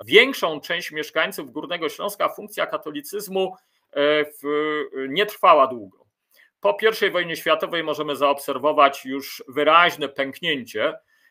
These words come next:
E, po polskiej stronie granicy, e, w-, we wnętrzach kościelnych coraz częściej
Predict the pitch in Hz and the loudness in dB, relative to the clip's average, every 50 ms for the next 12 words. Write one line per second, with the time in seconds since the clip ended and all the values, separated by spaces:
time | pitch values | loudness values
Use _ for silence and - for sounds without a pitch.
0 | _ - 135 131 131 131 127 - 147 147 - 165 180 196 190 - - 160 147 - | _ -4 0 0 0 0 0 0 -2 0 2 0 0 0 -2 -4 -4 -6 -6 -4
1 | - - 160 160 156 139 135 131 139 139 151 180 190 - - 170 165 165 165 - | -4 -4 -4 -2 -2 0 2 2 2 2 0 -4 -10 -10 -6 -4 -4 -4 -4 -8
2 | _ - 135 131 131 127 131 - - 131 127 127 123 123 - - 110 107 135 139 | _ -10 -6 -6 -6 -6 -8 -10 -8 -6 -6 -4 -4 -6 -6 -8 -2 0 0 0
3 | - 135 151 165 202 - - 175 147 - - - 147 143 - - 151 151 156 160 | 2 2 0 0 0 2 2 2 2 0 -2 -6 -6 -6 -6 -4 -4 -4 -4 -4
4 | 151 139 - - 156 139 135 131 - - - - 175 196 202 - - - 139 120 | -6 -10 -10 -4 2 2 2 2 2 -2 -6 -4 -4 -4 -4 -6 -4 -2 -2 -2
5 | 101 - | -2 -4